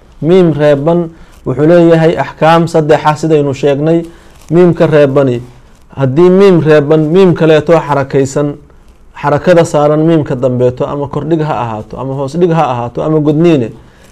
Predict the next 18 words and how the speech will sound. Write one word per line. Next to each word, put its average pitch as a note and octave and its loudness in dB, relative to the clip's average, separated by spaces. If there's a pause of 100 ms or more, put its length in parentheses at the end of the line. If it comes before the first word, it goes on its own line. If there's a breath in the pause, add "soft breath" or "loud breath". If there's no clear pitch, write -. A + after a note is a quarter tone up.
miimkii F3+ 4
reebanaabaa D3 2
miim E3+ 2
xarakaysan C3+ -4 (520 soft breath)
gadaashiisa D#3+ 2
yimi. A2+ -2 (680 soft breath)
Wuxuu D#3 0
noqonayaa D#3+ 2
miimka E3 2
hore C#3+ 0
ee C3+ 0
reeban A#2 -2 (560 soft breath)
in F3 2 (140)
la D3+ 0
dhex E3 0
geliyo D3 2
miimka D3 -2
xarakaysan. A2+ -10